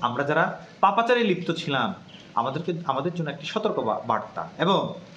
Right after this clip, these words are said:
এরপরে, এরপরে, এর পরবর্তী সময়ে আমরা সামষ্টিক কল্যাণের জন্য সিদ্ধান্তের দ্বারপ্রান্ত কোথায় হব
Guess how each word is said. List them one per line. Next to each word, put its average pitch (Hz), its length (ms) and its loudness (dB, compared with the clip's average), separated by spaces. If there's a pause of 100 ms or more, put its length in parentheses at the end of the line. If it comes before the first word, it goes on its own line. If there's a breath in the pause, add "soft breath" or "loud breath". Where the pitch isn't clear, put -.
(640)
এরপরে, 208 600 4
এরপরে, 214 440 2
এর 160 220 0
পরবর্তী 175 440 2
সময়ে 139 380 0
আমরা 113 400 0
সামষ্টিক 208 400 -2
কল্যাণের 151 440 2
জন্য 127 240 -6
সিদ্ধান্তের 190 840 2
দ্বারপ্রান্ত 220 500 4
কোথায় 233 460 2
হব 123 380 0